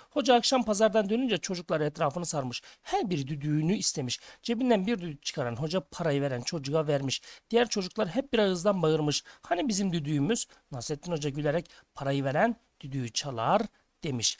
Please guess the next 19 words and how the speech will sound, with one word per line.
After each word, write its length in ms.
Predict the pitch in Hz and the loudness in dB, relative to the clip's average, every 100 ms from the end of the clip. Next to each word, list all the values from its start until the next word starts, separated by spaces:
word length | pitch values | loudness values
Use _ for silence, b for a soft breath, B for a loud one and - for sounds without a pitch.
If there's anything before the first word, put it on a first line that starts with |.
| _ | _
Evet, 300 | 196 127 - | -2 -2 -2
sizler 340 | - 185 160 156 | -2 0 -2 0
de 100 | 196 | -4
farklı 540 | - 151 147 160 160 | 0 -2 -2 -6 -4
Nasrettin 420 | 143 - 147 165 | -2 -2 -4 -4
Hoca 200 | 151 127 | -2 -4
fıkraları 640 | 113 - 170 123 113 214 233 B B B - | -6 -4 -2 0 2 2 2 B B B -2
bulup 440 | - 143 220 - B B B - | 2 4 2 0 B B B 0
burada 340 | - 135 175 | 2 2 0
paylaşabilirsiniz 880 | - 143 131 123 165 151 175 160 135 | 0 -2 0 0 -2 -4 -2 0 0
arkadaşlar. 600 | 120 120 113 107 214 220 B B B | -2 -4 -6 2 2 2 B B B
Hırsız, 400 | - 254 240 233 | -2 2 4 2
hırsızlarca, 840 | - 202 240 254 220 262 196 220 247 185 - - | 0 2 6 6 8 6 6 4 2 -2 -12 -4
hırsızlarla 720 | 196 180 220 185 233 190 220 | 2 4 4 4 4 4 2
hoca. 380 | 170 165 151 113 B B B B | 2 0 0 -2 B B B B
Hırsızlar 520 | 233 254 - 226 269 | 0 4 6 6 4
girer 260 | 214 185 175 | 4 2 2
hocanın 420 | 143 139 147 147 | 0 0 0 0
evine, 440 | 131 139 143 220 | -4 -2 0 0